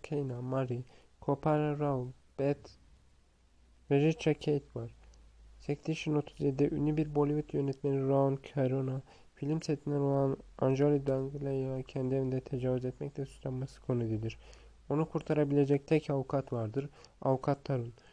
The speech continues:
Çünkü o bu olayın başka bir yönünün daha olduğunu düşünmektedir. Bir suç filmi olan Citation üç yüz yetmiş beş, Hint hukuk sisteminin görülmesi açısından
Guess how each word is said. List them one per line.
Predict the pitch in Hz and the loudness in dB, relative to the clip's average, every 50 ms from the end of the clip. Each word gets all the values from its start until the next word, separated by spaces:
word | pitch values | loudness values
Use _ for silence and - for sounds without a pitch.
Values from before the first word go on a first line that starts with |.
| - - _ | -20 -20 _
Çünkü | - - 151 - - - | -8 -8 -6 -4 -4 -2
o | - - 143 139 | 0 0 2 2
bu | 135 139 139 | 4 2 2
olayın | 135 135 135 135 135 135 135 | 4 2 2 0 0 0 0
başka | 135 - - - 160 151 | -2 -2 -2 -4 -2 -2
bir | 143 | -2
yönünün | 131 135 135 135 135 135 135 | 0 0 0 0 -2 -2 -2
daha | 135 131 131 135 147 | -4 -4 -4 -2 -2
olduğunu | 139 135 127 - 131 123 120 | -2 -2 -4 -4 -6 -6 -6
düşünmektedir. | 117 - - - 127 120 123 - - 123 117 117 117 - - - - - - - - | -8 -10 -10 -8 -6 -6 -6 -6 -6 -6 -4 -4 -6 -6 -10 -18 -20 -20 -12 -6 -4
Bir | 135 | -4
suç | 135 - - 156 151 | -4 -2 -4 -4 -4
filmi | - - 147 139 131 131 | -4 -6 -8 -6 -4 -4
olan | 131 127 127 127 127 127 - | -4 -4 -2 -2 -4 -4 -6
Citation | - - 131 127 - _ _ - 139 135 - - 139 131 127 | -8 -8 -8 -8 -8 _ _ -8 -8 -6 -4 -4 -2 -2 -2
üç | 127 - - | -4 -8 -12
yüz | 135 123 | -8 -6
yetmiş | 120 123 - - - - - | -6 -6 -6 -8 -16 -12 -8
beş, | 127 131 - - - - - - _ _ _ - | -8 -6 -6 -8 -14 -20 -20 -20 _ _ _ -2
Hint | 151 147 143 - - | -2 -2 -4 -6 -12
hukuk | 143 - 147 139 139 | -6 -4 -4 -4 -4
sisteminin | - - - 139 131 127 127 127 123 | -8 -6 -4 -2 0 0 0 0 0
görülmesi | 123 123 123 123 123 127 135 - 139 | 0 0 0 0 -2 -2 -4 -4 -4
açısından | 131 127 - - - 104 - 127 127 123 120 120 | -6 -6 -8 -14 -20 -14 -10 -8 -6 -4 -4 -6